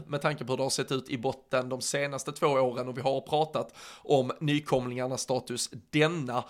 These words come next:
men vi behöver kanske inte fastna i huruvida det är rätt eller fel, men med tanke på vilket lag vi möter på lördag, med tanke på vad vi vet att de är anklagade för, att det finns en stapel med hundrafemton olika anmälningar som ska diskuteras och gås igenom,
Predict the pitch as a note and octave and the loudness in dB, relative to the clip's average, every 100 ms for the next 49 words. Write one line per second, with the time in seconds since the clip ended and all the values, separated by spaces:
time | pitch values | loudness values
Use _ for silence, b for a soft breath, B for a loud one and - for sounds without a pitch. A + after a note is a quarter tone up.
0 | B B B C3 D3 C#3 C#3 - C3 A3 | B B B 0 4 4 2 -6 -2 -2
1 | D3+ C3+ C3 D3+ D3+ - A#2+ - - A#2+ | 2 0 0 -4 -6 -8 -2 -2 0 -4
2 | A#2 - _ - C3+ B2 B2 A#2+ B2 B2 | -6 -8 _ -4 -2 -2 -2 -4 -4 -2
3 | C#3 - - F3 - D3+ D#3 D#3+ B _ | -4 -6 -2 0 4 6 6 4 B _
4 | C#3+ D3+ D3+ B2+ b _ C#3+ D#3+ D#3 D3+ | 6 6 6 -2 b _ 0 0 0 -2
5 | D3+ D3+ D3 D3 D3+ G3+ G#3 G3+ D3+ - | -2 0 2 2 2 0 0 2 2 0
6 | C#3 D3+ C#3 C3 D3 F#3 - C3 - B2+ | 0 4 4 4 2 2 -4 -6 -6 -4
7 | C#3 C3+ C3 B2 C#3+ D#3 D#3+ D3+ C#3+ B2 | -2 -2 0 0 0 0 -4 -2 -2 -2
8 | C3+ B2+ - C#3 C#3+ - B2+ C3+ C3+ - | -2 -2 2 2 2 -2 -2 -2 4 6
9 | F3+ B B - - A#2 C#3+ E3 G#3 - | 6 B B -8 -8 -4 0 2 2 0
10 | - E3 D#3+ - F3 F#3 F#3+ D#3+ F3+ F3+ | 0 0 2 4 4 4 4 4 4 0
11 | B C#3+ C3+ E3+ D3+ C#3 D3+ D3+ E3 E3 | B -4 4 4 4 0 0 2 0 0
12 | D#3 D3 D#3 D#3 - C#3+ D3+ C#3+ C3 B2+ | 0 4 4 4 2 2 2 2 0 0
13 | C3 C#3+ D3 C#3 - C#3+ C#3 - - D#3 | -2 -2 -2 -4 -4 -4 -4 -4 0 2
14 | C#3 C3 C#3+ D3+ D3+ C3 - C#3 C3+ B2+ | 2 0 -4 -2 -2 -2 -2 -2 -2 -2
15 | C3+ | -4